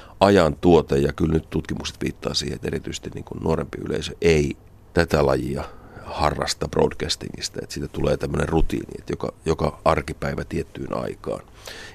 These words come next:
Iäkkäämpi yleisö kylläkin, mut se muuttaa sitä, ja aika monissa maissa näistä jatkuvajuonisista T V-sarjoista on sillä tavalla luovuttu ja menty enemmän tähän noin kymmenen osaseen sarjaan, jossa se maailma voidaan kuitenkin tehdä ehyeksi ja,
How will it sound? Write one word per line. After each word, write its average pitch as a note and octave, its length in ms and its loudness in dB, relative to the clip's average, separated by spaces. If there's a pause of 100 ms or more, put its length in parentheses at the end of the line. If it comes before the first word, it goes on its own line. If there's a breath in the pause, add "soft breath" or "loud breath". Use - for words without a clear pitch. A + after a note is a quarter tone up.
Iäkkäämpi F#2+ 380 4
yleisö A2 300 4
kylläkin, - 520 -6 (540 loud breath)
mut E2+ 220 -2
se A#2 120 8
muuttaa F#2+ 520 6
sitä, D#2+ 260 0
ja D2 200 2
aika D2+ 160 4
monissa E2 300 6
maissa D#2+ 320 4
näistä D2 300 -2 (100)
jatkuvajuonisista C2+ 800 -4
T - 280 -14 (100)
V-sarjoista - 580 -6
on - 100 -6
sillä - 160 -8
tavalla C2+ 380 -2
luovuttu D#2 400 4
ja E2 100 8
menty G2 400 4
enemmän C#2+ 320 2
tähän C#2+ 300 -6 (600 loud breath)
noin D2+ 220 4
kymmenen C#2 580 2
osaseen B1+ 540 -4
sarjaan, G#1+ 560 -2
jossa - 180 -4
se D#2 100 -4
maailma D2+ 360 6
voidaan C#2 320 2
kuitenkin - 460 0
tehdä D2 300 -4 (640 loud breath)
ehyeksi F2 580 4
ja, C2+ 120 2